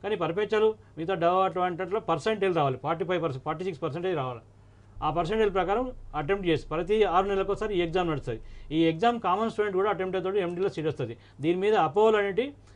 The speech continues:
మిగతా కంట్రీస్ చేసే వాళ్ళు ఫిలిప్పీన్స్ మీద బురద చల్లే క్రమంలో దీని మీద అపోహలు పేరెంట్స్‌కు రేకెత్తిస్తారు తప్పితే, అక్కడ ఆ ఎగ్జామ్ పాస్ గారు, మీకు సీట్ రాదు, ఒక్క సీటుకు పది మంది తీసుకుంటారు, ఇట్లాంటి అన్ని,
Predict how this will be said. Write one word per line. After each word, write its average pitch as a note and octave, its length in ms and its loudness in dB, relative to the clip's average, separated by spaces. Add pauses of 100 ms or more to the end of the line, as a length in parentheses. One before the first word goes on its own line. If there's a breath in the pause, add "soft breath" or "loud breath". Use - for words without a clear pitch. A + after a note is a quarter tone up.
(180 soft breath)
మిగతా G#3 360 2
కంట్రీస్ G#3 400 -2
చేసే F#3+ 240 4
వాళ్ళు G3+ 220 -2
ఫిలిప్పీన్స్ G3+ 420 0
మీద G3 100 -2
బురద F3+ 320 2
చల్లే E3+ 140 0
క్రమంలో E3+ 340 -2
దీని G3 160 -2
మీద F#3+ 100 -2
అపోహలు F3+ 320 -2
పేరెంట్స్‌కు F#3+ 380 -2
రేకెత్తిస్తారు C#3+ 560 -4
తప్పితే, A3 220 -6 (260 soft breath)
అక్కడ D#3+ 180 0
ఆ E3 80 4
ఎగ్జామ్ E3 420 0
పాస్ E3+ 200 4
గారు, E3+ 320 2 (280 soft breath)
మీకు D3+ 140 -4
సీట్ F#3 300 0
రాదు, E3 380 2 (220 loud breath)
ఒక్క D3+ 220 -2
సీటుకు F3 260 2
పది D#3 200 0
మంది F3+ 200 -2
తీసుకుంటారు, D#3+ 380 -2
ఇట్లాంటి F3 420 2
అన్ని, D#3+ 340 -2